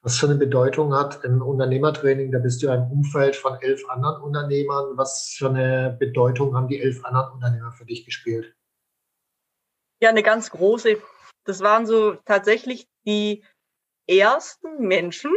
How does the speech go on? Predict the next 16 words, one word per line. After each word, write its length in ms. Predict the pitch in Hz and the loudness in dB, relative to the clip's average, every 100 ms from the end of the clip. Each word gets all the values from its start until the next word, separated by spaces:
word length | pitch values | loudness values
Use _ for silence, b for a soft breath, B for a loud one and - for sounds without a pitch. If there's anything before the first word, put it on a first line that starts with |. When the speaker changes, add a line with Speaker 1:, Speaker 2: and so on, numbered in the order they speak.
| 427 | 0
Speaker 2:
in 120 | 233 | 0
meinem 300 | 202 190 196 | 2 4 2
Leben, 340 | 185 214 269 330 285 _ _ _ | 2 2 0 -6 -14 _ _ _
Speaker 1:
Mhm. 520 | 110 104 123 - - | -18 -12 -12 -12 -4
Speaker 2:
muss 140 | 220 226 | -2 -2
ich 200 | 202 175 | -4 2
wirklich 400 | 214 330 320 311 | 2 2 -2 -2
sagen, 360 | 185 175 208 294 - _ _ _ _ _ _ _ | 2 2 2 -4 -12 _ _ _ _ _ _ _
wo 100 | 196 | 0
ich's 160 | 240 233 | 0 0
Gefühl 320 | 220 220 277 359 294 | -4 -2 0 4 4
hatte, 160 | 302 311 320 311 _ | 4 2 0 -4 _
da 120 | 214 | 0
versteht 520 | 214 226 - 247 269 262 | 2 0 0 2 2 2
mich 160 | 190 | 0
jemand. 460 | 185 170 160 160 | 0 0 -2 -6